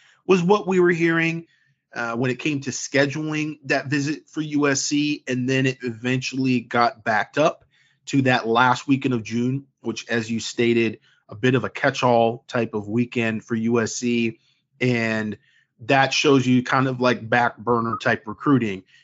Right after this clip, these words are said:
U S C got a couple other commitments, the most notable being from Modesto four-star offensive tackle Manasseh Etete. And I think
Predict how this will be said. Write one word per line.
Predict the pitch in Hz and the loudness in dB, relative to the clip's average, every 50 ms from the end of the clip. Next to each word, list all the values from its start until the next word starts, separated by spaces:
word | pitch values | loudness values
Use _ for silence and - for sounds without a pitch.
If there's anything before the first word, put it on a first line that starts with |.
| _ _ | _ _
U | 117 120 123 123 | -2 0 2 2
S | 113 - | 2 0
C | - 131 117 | -2 -2 0
got | 110 123 117 110 | 2 2 2 2
a | 110 | 2
couple | - 123 107 - 107 110 110 | -2 -4 -4 -4 -4 -2 -2
other | 110 107 104 | 0 -2 -2
commitments, | 101 - - 101 127 165 170 165 156 151 151 143 139 - - - _ _ _ _ _ _ _ _ - | -6 -6 -4 2 2 2 2 2 2 0 0 0 -2 -8 -14 -14 _ _ _ _ _ _ _ _ -6
the | 117 | -2
most | 113 120 120 113 - - | 0 2 0 0 0 0
notable | 123 127 139 143 147 143 135 143 147 143 135 139 - | 4 6 6 6 6 6 8 8 8 8 8 4 2
being | - 127 120 120 117 | 0 0 0 0 -2
from | 110 - - 117 113 113 | -4 -6 -6 -4 -4 -4
Modesto | 113 110 139 156 135 - - - 117 113 | -2 0 0 0 0 -2 -4 -4 -4 -4
four-star | 110 - 117 117 110 110 - - 113 113 113 110 | -4 -4 -4 -4 -4 -4 -4 -4 0 2 2 2
offensive | 107 - - - - - | 2 -2 -8 -16 -16 -4
tackle | - 139 127 123 117 - 135 123 117 117 110 - _ _ _ _ _ _ | 0 2 2 2 2 2 2 4 4 2 0 -4 _ _ _ _ _ _
Manasseh | 120 117 127 123 - - 110 98 92 | -4 -2 -2 -2 0 -2 -2 -2 0
Etete. | - - 175 165 - - 151 139 139 139 131 135 - _ _ _ _ _ _ _ _ _ _ _ _ _ - - | 2 2 2 4 4 4 4 6 6 4 2 0 -6 _ _ _ _ _ _ _ _ _ _ _ _ _ -12 -8
And | 147 131 | -6 -6
I | 127 110 | -4 -6
think | - - 143 135 127 117 - | -2 0 2 2 2 0 -2